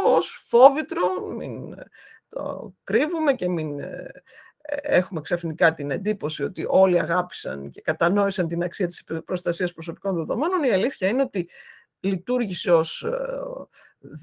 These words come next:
δέος, ως σοκ και δέος για να, ε, συμμορφωθεί κανείς ή τουλάχιστον να επιδιώξει μία σοβαρότερη συμμόρφωση με τις απαιτήσεις της νομοθεσίας.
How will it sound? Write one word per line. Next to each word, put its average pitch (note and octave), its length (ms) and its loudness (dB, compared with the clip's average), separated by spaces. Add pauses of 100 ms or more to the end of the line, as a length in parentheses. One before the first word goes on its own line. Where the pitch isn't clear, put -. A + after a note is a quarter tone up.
δέος, F#4 800 8
ως G#3+ 220 -2
σοκ - 420 4
και F3+ 160 -4
δέος A#3+ 520 -2
για G#3 300 -4
να, G3 160 -4 (640)
ε, - 380 -4 (220)
συμμορφωθεί F3+ 720 -6
κανείς E3 520 -8
ή A#3+ 100 -6
τουλάχιστον G#3+ 520 -2
να G3+ 60 0
επιδιώξει F3 840 0
μία F3+ 280 -2
σοβαρότερη E3 960 -2 (260)
συμμόρφωση E3 800 -6
με D#3 140 -6
τις - 200 -16
απαιτήσεις C#3+ 500 -6
της - 100 -10
νομοθεσίας. - 840 -12